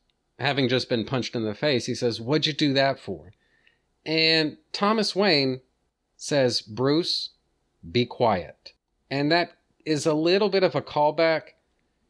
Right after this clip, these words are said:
to, it's a little bit of a callback to, uh, Batman number, uh, s-, uh, six oh eight, where Bruce tells the Lamont boy, "Be quiet." And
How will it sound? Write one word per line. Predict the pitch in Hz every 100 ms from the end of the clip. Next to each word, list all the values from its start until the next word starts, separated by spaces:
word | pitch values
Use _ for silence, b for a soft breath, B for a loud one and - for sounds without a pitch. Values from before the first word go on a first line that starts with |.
| _
to, | - - 151 143 135 127 120 _ _ _ _ _ _
it's | 139 135 127
a |
little | 151 165
bit | 160
of | 135
a |
callback | 123 151 143 147 139
to, | - 135 120 117
uh, | 117 110
Batman | 101 135 143 143 139 139 135
number, | - 127 123 120 117 113 - _ _ _ _ _ -
uh, | 117 110
s-, | 104
uh, | - 120 113
six | 104 - 156 147 - -
oh | 120
eight, | 120 135 151 -
where | 123 117 113 - _ _ _ _ _ _ _
Bruce | 127 135 160 170
tells | - 151 147 135
the | 131
Lamont | 120 117 117 135 120
boy, | 139 147 151 139 _ _ _ _ _
"Be | 113 123
quiet." | - 120 131 143 - _ _ _ _ _ _ _ _
And | - 139 135 135 135 131 120